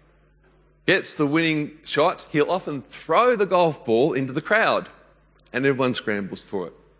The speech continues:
Well, we were there when Peter Thompson won that event, and he did the normal thing. He threw his golf ball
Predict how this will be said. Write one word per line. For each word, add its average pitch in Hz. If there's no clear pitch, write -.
Well, 180
we 202
were 247
there 156
when 147
Peter 156
Thompson 113
won 123
that 113
event, 110
and 185
he 190
did 170
the 160
normal 143
thing. 113
He 117
threw 180
his 160
golf 123
ball 127